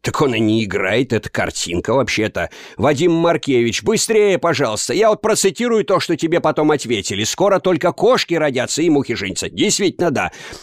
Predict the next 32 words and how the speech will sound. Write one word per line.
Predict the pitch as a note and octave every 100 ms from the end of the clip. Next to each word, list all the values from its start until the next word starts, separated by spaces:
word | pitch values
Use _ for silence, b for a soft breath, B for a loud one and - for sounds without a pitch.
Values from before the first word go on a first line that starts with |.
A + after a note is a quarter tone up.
| B
Вот, | B2+ D#3 -
Лисер | B2 F3+ A#3 A3+
Бастард, | G3 F#3+ - D3+ A#2 - _ -
ждем. | A#2 F#2+ F3+ E3+
И | A2
такую | B2+ C#3+ D#3
офигенную | B2 C#3 A2+ A#2 G3+ G3
гифочку. | D3 B2+ G#2 - - - -
Тоже | C#3+ C3+ B2
поржал. | C3+ B2 G2+ D#2 - _ _ _ _ _ -
«Непривычно, | E3+ E3+ E3+ E3 - C#3+
целых | - E3+ D#3+
три | C#3+ D#3
минуты | D3+ F#3+ F3+ D#3+ B B B B B
и |
ни | D3+ F3
одного | D3 D#3+ E3+
мата», | C#3+ B2 B2
пишет | - C3 C3+
Николай | C#3 C#3 D3 D3
Еремеев. | C#3 C#3+ C3 G#2
Да | G2 A#3
разъебать | F3+ A3+ C4+ C4 -
ты | G#3
злоебучим | E3 G3+ F#3 F#3+ E3+ -
пройблом | F#3 D#3+ D#3 D3+
растеблядскую | D3+ - D#3+ D#3 - - C#3
мандопроебину. | C#3 C3+ B2+ A#2 G#2 E2+ D#2+ E2
Вот | C#3 A#3
тебе | E3+ D3+ C#3
как | D3
раз | C3+ A#2+ -